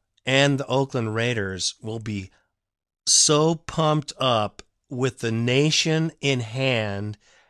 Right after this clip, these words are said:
and the fans going froth crazy at the mouth, freaking out left and right, the black hole out of control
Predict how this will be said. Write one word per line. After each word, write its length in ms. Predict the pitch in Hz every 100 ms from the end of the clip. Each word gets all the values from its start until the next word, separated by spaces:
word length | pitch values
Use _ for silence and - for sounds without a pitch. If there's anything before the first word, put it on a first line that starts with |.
| _ _
and 200 | 120 113 117
the 140 | - 117
fans 880 | - - - 156 170 160 135 131 120
going 440 | 110 123 123 117
froth 840 | 110 - - - 190 196 202 202 -
crazy 760 | - 202 180 180 151 165 160 - -
at 240 | 139 -
the 80 | 131
mouth, 800 | 117 123 131 139 123 110 113 - - _ _ -
freaking 640 | - - 226 233 - 180
out 300 | 165 160 156
left 340 | 135 147 143 -
and 220 | 120 110
right, 540 | 123 135 110 104 - - _ _ _ _
the 100 | 135
black 540 | 131 170 196 220 220 -
hole 720 | - 190 208 185 147 151 -
out 420 | 151 196 202 - -
of 320 | 147 143 117
control 1300 | - 170 135 113 - - 151 226 220 131 117 139 139